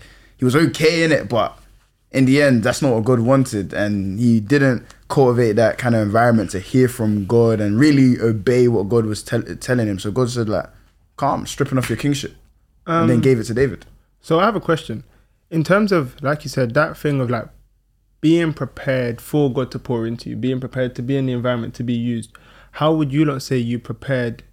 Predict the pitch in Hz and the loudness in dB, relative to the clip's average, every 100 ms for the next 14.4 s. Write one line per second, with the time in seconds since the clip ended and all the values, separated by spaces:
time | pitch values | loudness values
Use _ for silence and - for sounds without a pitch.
0 | _ - 127 120 131 117 120 123 123 - | _ -10 -6 -2 -2 -2 -4 -6 -10 -14
1 | _ _ _ - 151 151 139 127 120 110 | _ _ _ -4 -2 -2 -2 -2 -2 -6
2 | 117 139 135 120 117 - 131 120 120 117 | -6 -6 -6 -10 -12 -8 -8 -6 -8 -10
3 | _ _ _ _ _ _ 135 123 127 120 | _ _ _ _ _ _ -8 -4 -4 -6
4 | - _ _ _ _ _ _ _ _ _ | -10 _ _ _ _ _ _ _ _ _
5 | _ _ _ _ _ _ _ _ _ _ | _ _ _ _ _ _ _ _ _ _
6 | _ _ _ - _ _ _ _ _ _ | _ _ _ -20 _ _ _ _ _ _
7 | _ - - 90 - - - - _ _ | _ -16 -14 -12 -10 -12 -14 -18 _ _
8 | _ - - - - - 123 113 131 139 | _ -12 -10 -10 -12 -6 -4 0 2 4
9 | 143 135 131 - - - - - - - | 4 4 0 -8 -20 -20 -20 -20 -20 -20
10 | - - 180 208 165 170 160 151 110 135 | -6 0 2 2 0 2 4 4 2 2
11 | 127 127 117 - - - _ _ - - | 4 2 0 -4 -12 -18 _ _ -10 -4
12 | 196 120 110 - 151 143 107 104 92 120 | -2 -2 -2 0 0 0 -4 -4 -4 -4
13 | 113 - 117 104 - - 110 127 127 117 | -4 -2 0 0 -4 -16 -4 2 4 4
14 | 113 107 98 | 2 0 -2